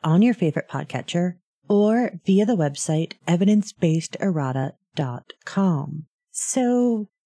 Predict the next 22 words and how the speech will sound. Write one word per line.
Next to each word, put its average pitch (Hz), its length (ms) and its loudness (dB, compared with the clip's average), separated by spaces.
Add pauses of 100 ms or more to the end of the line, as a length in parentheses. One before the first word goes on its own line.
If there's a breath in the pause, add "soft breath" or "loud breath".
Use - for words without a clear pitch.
(140)
it's 330 200 -2
been 294 120 4
another 170 320 8
long 139 340 4
week, - 380 -8 (300 loud breath)
and 165 680 6
I 185 120 2
didn't 202 360 4
want 185 320 2
to, 165 640 2 (100)
uh, 147 320 0
not 175 380 6
have 156 340 -2
a 196 60 0
show 151 260 0
tonight, 147 560 -2 (360 loud breath)
so 160 640 2 (100)
I, 143 560 0 (360)
uh, 147 420 -4 (360)
pored 190 800 2 (160)
over 170 680 4
the 165 280 2